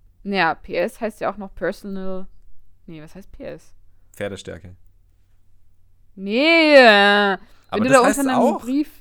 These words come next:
Speaker 1: Ja, aber wenn du unter einem Brief schreibst, P S, hab dich lieb.
Speaker 2: Ach so. Ja, das auch, ja.
Speaker 1: Was ist denn das?
Speaker 2: Äh, Postscript.
Speaker 1: Echt?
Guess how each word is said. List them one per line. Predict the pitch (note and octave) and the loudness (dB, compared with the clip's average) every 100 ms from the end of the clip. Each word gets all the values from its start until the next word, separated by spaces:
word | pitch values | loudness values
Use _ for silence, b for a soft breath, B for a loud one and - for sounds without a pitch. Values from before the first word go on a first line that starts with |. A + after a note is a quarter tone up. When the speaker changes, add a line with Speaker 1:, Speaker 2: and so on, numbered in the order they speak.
| _ - - _ - | _ -20 -20 _ -4
Speaker 1:
Ja, | G#3+ D4+ | 4 6
aber | F4+ | 6
wenn | F4+ | 4
du | F4 | 2
unter | E4 F#4+ | -2 -2
einem | F4+ | 0
Brief | D4 E4 F#4 | 0 0 -2
schreibst, | - D4+ D4 - | 0 0 0 -10
P | - B3 | -12 -8
S, | - A3+ B3 - - - - | -4 -2 -4 -8 -18 -20 -12
hab | - G#3 | -8 -8
dich | - G#3 | -8 -10
lieb. | G#3 | -6
Speaker 2:
Ach | G#3 | -4
so. | - D3+ G2+ - - - - _ _ | -4 -6 -8 -14 -20 -20 -20 _ _
Ja, | C3 | -6
das | D#3 E3+ | -4 -6
auch, | G#2+ E2+ - | -10 -12 -12
ja. | G#2+ - - _ _ _ _ _ - - | -14 -14 -20 _ _ _ _ _ -20 -20
Speaker 1:
Was | G3+ A3 | -18 -18
ist | B3+ | -12
denn | C#4+ | -8
das? | G3+ F3 - - _ - _ - - - _ _ _ _ _ _ _ _ _ | -8 -10 -18 -20 _ -20 _ -20 -20 -20 _ _ _ _ _ _ _ _ _
Speaker 2:
Äh, | G#2 G2+ | -10 -8
Postscript. | - F2+ - - F2+ - - - - - - - - - - - - - - _ - - - - - | -10 -12 -14 -14 -14 -16 -20 -20 -20 -20 -20 -20 -20 -20 -20 -20 -20 -20 -20 _ -20 -20 -20 -20 -6
Speaker 1:
Echt? | C4+ - | -6 -6